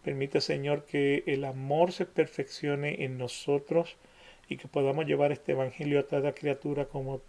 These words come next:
tú nos los pides. Y todo esto para gloria y honra de tu nombre. Te damos gracias. Amén.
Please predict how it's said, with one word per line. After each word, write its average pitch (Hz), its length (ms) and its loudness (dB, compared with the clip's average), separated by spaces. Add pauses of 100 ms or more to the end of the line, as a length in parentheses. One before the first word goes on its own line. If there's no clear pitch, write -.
tú 147 420 -2
nos 139 140 -6
los - 180 -6
pides. 110 420 -6 (680)
Y - 80 -10
todo 139 340 4
esto - 220 0
para 127 240 2
gloria 139 340 2
y - 20 2
honra 143 280 2
de 139 80 0
tu 156 160 -6
nombre. 123 460 -4 (180)
Te 135 100 -6
damos 131 340 -4
gracias. 123 540 -2 (800)
Amén. 113 540 -6